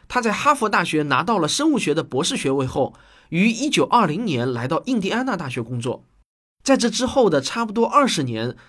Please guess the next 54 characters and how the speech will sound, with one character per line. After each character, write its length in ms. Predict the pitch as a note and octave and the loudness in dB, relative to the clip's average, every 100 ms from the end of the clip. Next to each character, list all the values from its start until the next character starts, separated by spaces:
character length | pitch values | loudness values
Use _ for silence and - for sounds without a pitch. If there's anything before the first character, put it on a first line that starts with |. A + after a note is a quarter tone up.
| _ - | _ -4
他 140 | C4 | -2
都 160 | C#4 D4 | 0 2
在 100 | A3+ | 2
研 220 | C#3 E3+ | 2 2
究 160 | G#3+ A#3 | 2 2
一 80 | |
种 240 | A3+ B2+ B2+ | 0 -2 0
叫 220 | F#3+ D#3 | 2 2
五 180 | C3 C3 | 0 -4
倍 240 | B2+ C#4 | -2 -4
子 160 | - A2+ | -4 -6
蜂 220 | D#3 G3+ | -4 -2
的 100 | D3+ | -4
黄 240 | B2 G#2+ | -4 -6
蜂， 300 | D#3 F#3 F#3 - _ _ | -2 -2 -4 -12 _ _
对 140 | G#3 | -2
这 160 | G3 C4+ | 0 0
个 80 | F#3 | 2
类 160 | F#3 | 2
别 180 | A#2 A2 | 2 0
呢 160 | B2+ C3+ | 0 -2
进 240 | C3+ C#3+ | -2 -4
行 320 | - A#2 C#3 - _ | -4 -4 -6 -8 _
辨 220 | B3 C3+ | 0 0
识 260 | A#2 A#2+ B2+ | -4 -4 -6
和 180 | A#2 | -6
分 180 | A2+ F3 | -2 -2
类。 280 | G#3 E3+ - _ _ _ _ | -2 -4 -8 _ _ _ _
五 120 | E3+ | 0
倍 160 | F#3 D#4+ | 2 2
子 160 | C#3 | 0
蜂 220 | B2+ G3 A3 | -2 -2 0
是 160 | F#3 | -2
黄 260 | E3+ D#3 G3 | -2 -2 -2
蜂 200 | B3 A#3+ | -2 -2
的 100 | F#3 | -2
一 140 | A3+ | -2
种， 360 | - - A#2 - - _ - | -6 -8 -8 -12 -16 _ -6
他 120 | G3 | -2
曾 200 | E3+ E3+ | 0 0
经 200 | G3 F#3+ | 0 -2
跋 200 | B2 D#3 | -8 -2
涉 200 | G#3 F3+ | 0 2
四 220 | - C4 | 0 0
千 180 | F#3 F3 | 0 0
公 200 | E3 E3+ | 0 -2
里， 200 | G#2+ - - _ | -4 -8 -20 _
花 180 | A3 A3+ | -2 0
了 140 | G3+ | 2
两 260 | D3+ A2+ G#2+ | 0 -2 -2
年 160 | C3 | -2
的 80 | A#3 | -2
时 180 | - A#2+ | -4 -4
间 300 | B2 C3 | -2 -2